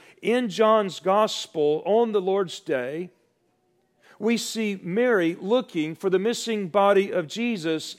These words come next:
in a garden and mistaking Jesus for the gardener, a mistake that wasn't too far off the mark. The significance of what Jesus came to do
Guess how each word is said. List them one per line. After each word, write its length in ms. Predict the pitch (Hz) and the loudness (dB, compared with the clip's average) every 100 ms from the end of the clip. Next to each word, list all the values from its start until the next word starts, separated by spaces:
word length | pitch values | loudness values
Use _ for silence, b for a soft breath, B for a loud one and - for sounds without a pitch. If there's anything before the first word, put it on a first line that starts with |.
| - | -6
in 160 | 196 | -2
a 80 | 190 | -2
garden 720 | 156 135 196 214 180 147 110 110 _ _ _ _ _ _ _ _ _ _ _ _ _ _ _ _ _ | -2 0 4 4 2 -4 -8 -20 _ _ _ _ _ _ _ _ _ _ _ _ _ _ _ _ _
and 160 | - 214 | -2 0
mistaking 680 | 214 - - 285 262 240 202 | 0 0 0 0 0 -4 -4
Jesus 680 | 135 233 262 208 175 165 - | -4 0 0 0 -2 -4 -8
for 320 | - 220 220 | -4 0 2
the 120 | 208 | 0
gardener, 640 | 175 240 247 180 160 110 - _ _ _ - _ _ _ _ _ _ _ _ _ _ - | 0 2 2 -2 -6 -8 -14 _ _ _ -20 _ _ _ _ _ _ _ _ _ _ -6
a 40 | |
mistake 540 | 156 156 - 226 220 170 | -4 -2 2 2 2 2
that 180 | 185 165 | 0 2
wasn't 440 | 202 214 175 175 _ _ | 0 0 -2 -6 _ _
too 180 | - 214 | -10 -8
far 560 | - 208 170 135 139 | -6 -4 -2 -2 -6
off 320 | 151 156 - _ | -8 -10 -12 _
the 80 | - | -16
mark. 440 | 143 151 - - _ _ _ _ _ _ _ _ _ _ _ _ _ _ _ _ _ _ _ _ _ _ _ | -12 -14 -14 -20 _ _ _ _ _ _ _ _ _ _ _ _ _ _ _ _ _ _ _ _ _ _ _
The 80 | 175 | -8
significance 720 | - 185 240 247 226 220 - | -4 0 0 0 0 0 0
of 100 | 208 | 0
what 160 | 190 175 | 0 -2
Jesus 540 | 135 214 220 180 175 | -4 -4 -4 -4 -8
came 340 | - 196 196 180 | -6 -4 -4 -4
to 100 | 170 | -6
do 460 | 139 190 185 160 | -2 2 2 2